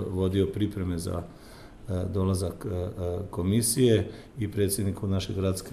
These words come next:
zajednice sportskih udruga, gospodinu Milanu Zamahlaru, e, ne umanjujući doprinos i značaj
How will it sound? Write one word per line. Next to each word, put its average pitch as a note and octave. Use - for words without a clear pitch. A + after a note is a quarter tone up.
zajednice F2+
sportskih -
udruga, F#2+
gospodinu F#2
Milanu F#2+
Zamahlaru, G2+
e, G2+
ne G2+
umanjujući G#2+
doprinos G#2
i G2+
značaj G#2